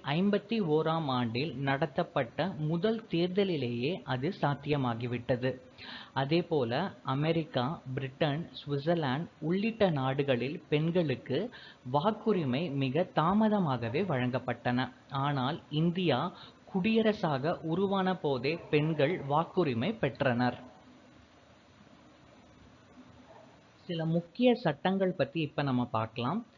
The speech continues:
தேர்தல் நடத்தும் விதி முப்பத்தி ஏழு ஒன்றின் படி, தேர்தல் அதிகாரி அல்லது வாக்குச்சாவடி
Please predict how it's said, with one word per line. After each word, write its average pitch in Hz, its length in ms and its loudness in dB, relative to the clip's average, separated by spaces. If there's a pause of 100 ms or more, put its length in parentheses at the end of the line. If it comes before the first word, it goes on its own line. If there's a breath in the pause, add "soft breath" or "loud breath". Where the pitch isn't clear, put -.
(380 loud breath)
தேர்தல் 226 480 6
நடத்தும் 160 600 0
விதி 135 280 -2 (120)
முப்பத்தி 190 580 -2 (120)
ஏழு 131 300 2 (220)
ஒன்றின் 180 500 2
படி, 127 300 0 (180)
தேர்தல் 202 520 2
அதிகாரி 139 640 -2 (100)
அல்லது 131 460 0 (220)
வாக்குச்சாவடி 180 920 0